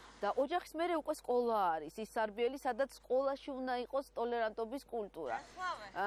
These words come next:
არსებობენ ადამიანები, ვისაც აქვს ფსიქიკური ჯანმრთელობის პრობლემები და ეძებენ, ა, დახმარებას, პროფესიულს. არსებობენ ადამიანები, რომლებსაც აქვთ, აცნობიერებენ ფსიქიკური ჯანმრთელობის პრობლემებს და არ მიმართავენ,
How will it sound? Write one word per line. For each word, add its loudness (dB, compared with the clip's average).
არსებობენ 0
ადამიანები, 0
ვისაც -4
აქვს 2
ფსიქიკური -4
ჯანმრთელობის 0
პრობლემები 0
და 2
ეძებენ, 0
ა, 0
დახმარებას, 0
პროფესიულს. -2
არსებობენ 2
ადამიანები, 0
რომლებსაც 0
აქვთ, 2
აცნობიერებენ 0
ფსიქიკური -4
ჯანმრთელობის 0
პრობლემებს 0
და 0
არ -4
მიმართავენ, 0